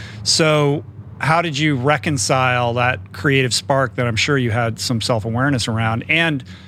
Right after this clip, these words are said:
maybe a latent desire to be an entrepreneur,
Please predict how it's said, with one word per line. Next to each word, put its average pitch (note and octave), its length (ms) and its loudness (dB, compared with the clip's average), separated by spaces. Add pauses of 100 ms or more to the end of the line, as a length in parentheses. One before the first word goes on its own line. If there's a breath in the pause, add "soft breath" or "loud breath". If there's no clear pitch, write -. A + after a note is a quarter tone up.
(140 loud breath)
maybe C3+ 280 2
a B2 60 2
latent B2+ 280 0
desire A#2+ 380 2
to A2+ 80 -2
be B2 540 0
an A#2+ 100 -2
entrepreneur, A2+ 840 0